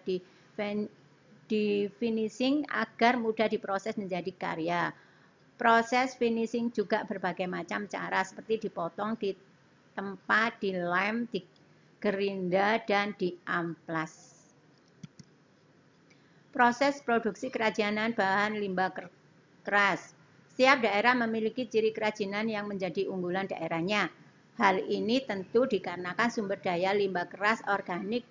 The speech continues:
dan anorganik dari masing-masing daerah berbeda. Di bawah ini merupakan penggolongan hasil limbah keras yang dapat dijaka-,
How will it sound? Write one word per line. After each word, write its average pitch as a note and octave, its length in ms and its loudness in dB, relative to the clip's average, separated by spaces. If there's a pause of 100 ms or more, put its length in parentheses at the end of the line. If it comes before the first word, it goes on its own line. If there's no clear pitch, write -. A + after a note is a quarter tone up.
(100)
dan F3+ 240 -2 (160)
anorganik G3+ 1040 -2
dari F#3 240 -2
masing-masing F#3 580 -6
daerah G3+ 300 -2
berbeda. E3 560 -6 (560)
Di A3+ 160 6
bawah G3+ 400 2
ini A3 160 -2
merupakan G#3+ 560 -2
penggolongan F#3+ 560 -2
hasil F#3+ 320 -4
limbah F#3 320 -4
keras G3+ 320 0
yang G3 160 -8
dapat F#3 320 -6
dijaka-, F3+ 420 -8